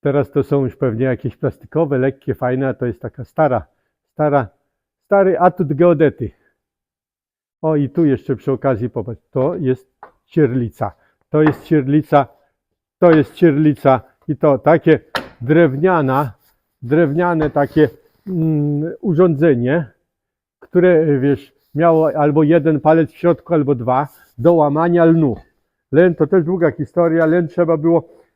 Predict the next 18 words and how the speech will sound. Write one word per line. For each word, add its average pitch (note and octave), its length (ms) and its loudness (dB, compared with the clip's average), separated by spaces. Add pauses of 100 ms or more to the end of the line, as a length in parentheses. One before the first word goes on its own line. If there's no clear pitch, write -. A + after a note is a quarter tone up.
(220)
wiesz, D#3 360 -2 (180)
wysuszyć D#3+ 680 -4
najpierw, D#3 380 -2
wiesz, C3+ 220 -4
najpierw E3 400 -6
namoczyć, D#3 540 -6
później E3+ 280 -4
wysuszyć, D3+ 600 -6
później D#3 260 -6
tak C#3 160 -10
mocno G#3 320 -2
wysuszyć F3 520 -8 (300)
i D3+ 60 -8
dopiero E3+ 360 2
wtedy E3+ 380 0 (280)
wkładało F3+ 500 2
się D#3 180 -2
tym, F#3 260 2